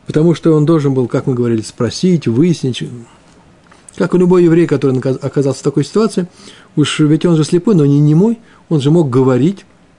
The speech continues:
спросить, кто здесь находится, и попросить других людей сказать, кто здесь вблизи находится, сейчас я камень бросаю туда-то. Э, и поэтому, м, раз он это не сделал, то ему полагается галут. М, он убил другого по ошибке,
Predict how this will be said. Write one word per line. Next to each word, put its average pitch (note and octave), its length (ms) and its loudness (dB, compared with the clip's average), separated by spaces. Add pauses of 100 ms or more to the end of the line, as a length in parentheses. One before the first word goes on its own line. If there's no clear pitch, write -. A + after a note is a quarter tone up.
(760)
спросить, C3 460 -4
кто D3+ 100 0
здесь B2+ 160 -2
находится, C#3+ 560 0
и A#2 240 -2 (380)
попросить A#2+ 420 -4
других B2+ 300 -4
людей C#3 180 0
сказать, C3 240 -2 (320)
кто D3 120 0
здесь A#2 120 0
вблизи B2 240 0
находится, B2+ 340 0
сейчас - 200 -2
я C3+ 60 -2
камень C#3 300 0
бросаю A2 380 -2
туда-то. G#2 320 -8 (1080)
Э, A#2 520 2 (540)
и B2+ 200 2
поэтому, F3 720 0
м, A#2+ 640 0
раз D3 260 0
он D#3 80 2
это D3+ 160 2
не D3 140 2
сделал, D#3+ 460 0 (380)
то C3+ 200 -2
ему F3+ 120 2
полагается D3+ 460 0
галут. D3+ 380 -2 (500)
М, A2+ 340 -2
он C3+ 140 2
убил B2 240 0
другого A#2+ 260 0
по C3 160 -2
ошибке, - 380 -6